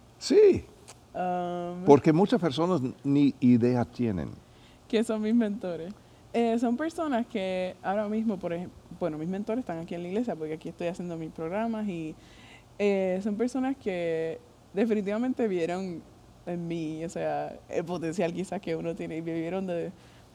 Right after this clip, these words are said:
Speaker 2: y que ya son mayores que yo, personas que están en ministerio, que han vivido más que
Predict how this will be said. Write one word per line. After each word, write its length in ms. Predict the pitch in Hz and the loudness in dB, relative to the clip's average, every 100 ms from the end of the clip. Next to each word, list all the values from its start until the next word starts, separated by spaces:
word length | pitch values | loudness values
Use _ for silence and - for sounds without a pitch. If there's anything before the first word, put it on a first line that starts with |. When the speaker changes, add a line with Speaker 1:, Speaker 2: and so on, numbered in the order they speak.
| - - | -14 0
Speaker 2:
y 500 | 226 214 202 190 190 202 202 - - - - - - - - - - | 2 4 4 2 0 -2 -4 -14 -20 -20 -20 -20 -20 -20 -20 -20 -4
que 340 | 196 180 - 160 | 0 0 -2 -4
ya 140 | 170 | -4
son 140 | - 220 | -4 -4
mayores 360 | 208 170 185 | -4 -4 -6
que 140 | - 202 | -4 -4
yo, 260 | 170 160 208 - - - | -2 -4 -8 -16 -16 -10
personas 360 | 175 190 180 | -8 -6 -8
que 100 | - | -10
están 200 | 180 165 | -10 -10
en 100 | 165 180 | -8 -8
ministerio, 600 | 175 196 175 160 151 151 | -10 -8 -6 -4 -6 -10
que 160 | - 151 | -8 -8
han 140 | 160 | -4
vivido 340 | 220 202 196 | -2 -2 -2
más 180 | 170 170 | -4 -8
que 160 | - | -8